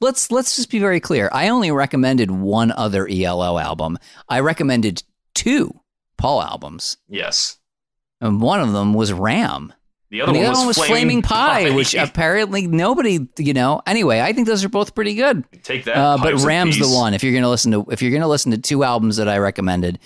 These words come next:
Speaker 1: it's definitely Time and Ram. Both great. Highly recommended. All
Speaker 2: Yeah.
Speaker 1: right. What are we doing next? Oh, wait. Are we going on break?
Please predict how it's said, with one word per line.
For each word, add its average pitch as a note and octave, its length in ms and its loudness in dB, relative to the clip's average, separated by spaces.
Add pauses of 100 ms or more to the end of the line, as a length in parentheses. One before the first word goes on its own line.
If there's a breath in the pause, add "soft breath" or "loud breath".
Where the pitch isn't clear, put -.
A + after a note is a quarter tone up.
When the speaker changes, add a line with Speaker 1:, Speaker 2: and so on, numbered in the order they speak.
(160 loud breath)
Speaker 1:
it's - 160 -6
definitely G#2+ 520 0
Time F#2 420 -2
and F2 180 -4
Ram. D#2 340 -8 (380 soft breath)
Both B2 340 0
great. D2 280 -6 (420)
Highly A#2+ 240 0
recommended. - 560 -6 (800)
All C#3+ 120 0
Speaker 2:
Yeah. D#3 40 2
Speaker 1:
right. G#2 260 -2 (380)
What A#2 180 -2
are A#2+ 60 2
we B2 120 2
doing B2 260 2
next? A#2+ 320 0
Oh, D#3+ 100 2
wait. E3 200 2
Are B2 80 2
we D3 100 2
going F#3+ 240 2
on D3 160 2
break? B2 440 -2